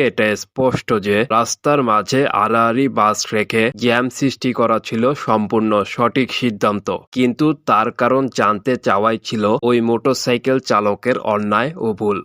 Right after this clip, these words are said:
এখন মনে প্রশ্ন জাগতেই পারে, বাংলাদেশ সৃষ্টির পূর্ব থেকে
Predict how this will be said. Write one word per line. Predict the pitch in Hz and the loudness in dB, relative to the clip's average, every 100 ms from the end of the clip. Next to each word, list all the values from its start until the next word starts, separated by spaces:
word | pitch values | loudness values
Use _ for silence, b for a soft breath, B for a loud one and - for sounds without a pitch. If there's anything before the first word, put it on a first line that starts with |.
| - | -6
এখন | - 117 - 139 165 | -2 0 0 0 2
মনে | 120 120 113 | 2 0 -2
প্রশ্ন | - 123 117 - 120 | 0 0 0 0 -2
জাগতেই | 107 123 110 - - 120 | 2 2 0 -2 -2 0
পারে, | 95 107 90 76 - | 2 0 0 -2 2
বাংলাদেশ | 117 117 120 127 147 | 2 2 2 2 2
সৃষ্টির | - - 123 - 127 107 | 0 -2 -2 0 -2 -2
পূর্ব | - 135 131 123 | -2 0 2 0
থেকে | - 107 92 101 | 0 -4 -2 0